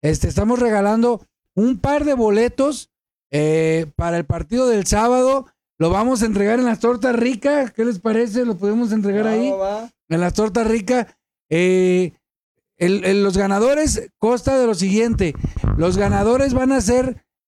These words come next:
Speaker 1: primero tienes que darle compartir.
Speaker 2: Que se mochen con media torta rica
Speaker 1: Ey.
Speaker 2: ahí de
Speaker 1: El primero tienes que darle compartir a este video y el jueves,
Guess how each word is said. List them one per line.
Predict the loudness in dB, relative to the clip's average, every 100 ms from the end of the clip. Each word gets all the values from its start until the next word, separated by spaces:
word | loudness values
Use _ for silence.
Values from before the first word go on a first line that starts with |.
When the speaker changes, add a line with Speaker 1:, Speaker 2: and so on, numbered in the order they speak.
| -6
Speaker 1:
primero | -4 0 0 0 0
tienes | 0 0 0
que | 0
darle | 0 -2
compartir. | 0 0 -2 -4 -4 -2
Speaker 2:
Que | 0
se | 0
mochen | -4 -8
con | -6 -6
media | -4 -4 -4
torta | -4 -6 -6 -8
rica | -8 -12 -8 -2
Speaker 1:
Ey. |
Speaker 2:
ahí | 0 0 -2
de | -4 -6 -10 _ _ _ -4
Speaker 1:
El | 0
primero | 0 2 0
tienes | 0 0 0
que | 0 0
darle | 0 0
compartir | 0 0 -2 -4 -2 0
a | 0
este | 0 0
video | 2 2 2 0 -4 -12 _ _ _ _ -2
y | 0 2 0 -2
el | 0 0
jueves, | 0 2 2 2 2 0 -4